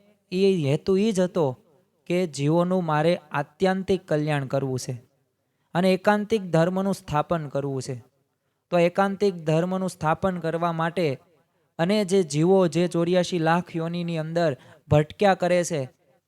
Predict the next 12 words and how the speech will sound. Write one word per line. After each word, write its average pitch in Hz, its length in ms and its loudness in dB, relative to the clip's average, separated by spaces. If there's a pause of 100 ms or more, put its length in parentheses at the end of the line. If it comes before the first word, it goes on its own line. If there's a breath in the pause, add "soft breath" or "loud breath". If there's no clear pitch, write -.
(100)
જેમ 151 300 -4
કોઈ 175 240 2
સાયકલનું 160 640 -2
પૈડું 185 460 0
ગોળ 170 220 2
ગોળ 175 200 0
જેમ 170 260 -4
ફરે 170 320 0
છે, 175 160 -4 (600)
એવી 185 300 0
જ - 60 -10
રીતે 185 260 0